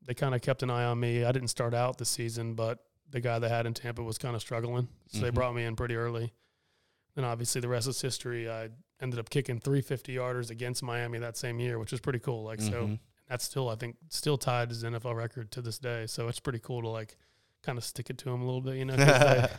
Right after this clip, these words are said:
Speaker 2: <laughs>
Speaker 1: 'cause they cut me, and then I go in and kick three fifty-yarders against 'em. And that kinda, I think that, and I had a game winner at the end of the year that year too. So that kinda solidified my, my t-, my spot in Tampa.
Speaker 2: Was that in Miami?
Speaker 1: In Miami, yep.
Speaker 2: Is that, um,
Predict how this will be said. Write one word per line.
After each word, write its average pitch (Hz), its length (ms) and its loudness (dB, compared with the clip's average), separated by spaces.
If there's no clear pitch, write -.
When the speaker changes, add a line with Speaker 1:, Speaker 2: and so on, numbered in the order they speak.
Speaker 2:
<laughs> - 160 -20
Speaker 1:
'cause 131 140 0
they 127 100 0
cut 139 220 2
me, 139 100 2
and 131 80 4
then 127 80 2
I 123 80 -2
go 127 220 -2
in 123 80 -2
and 123 100 -4
kick - 160 -10
three 123 180 -4
fifty-yarders 127 600 -4
against 131 280 -2
'em. 139 180 2
And 139 120 -2
that 135 120 2
kinda, 147 220 4
I 120 100 2
think 131 260 0
that, 135 200 6
and 143 80 0
I 123 60 0
had 120 100 0
a 120 40 -2
game 123 240 0
winner 123 180 2
at 113 80 0
the 117 80 -4
end 113 80 -4
of 113 80 -6
the 113 80 -6
year 113 160 -4
that 117 160 -4
year 113 140 -8
too. 113 240 -4
So 117 120 -4
that 120 100 -2
kinda 131 300 -4
solidified 117 560 -6
my, 113 380 -10
my 117 160 -8
t-, 123 240 -4
my 120 140 -4
spot 120 300 -2
in 117 60 -8
Tampa. 120 400 -4
Speaker 2:
Was 110 160 4
that 123 260 6
in 127 220 2
Miami? 151 480 4
Speaker 1:
In 135 100 4
Miami, 120 380 -2
yep. 127 240 -6
Speaker 2:
Is 110 220 0
that, 135 280 8
um, 131 540 2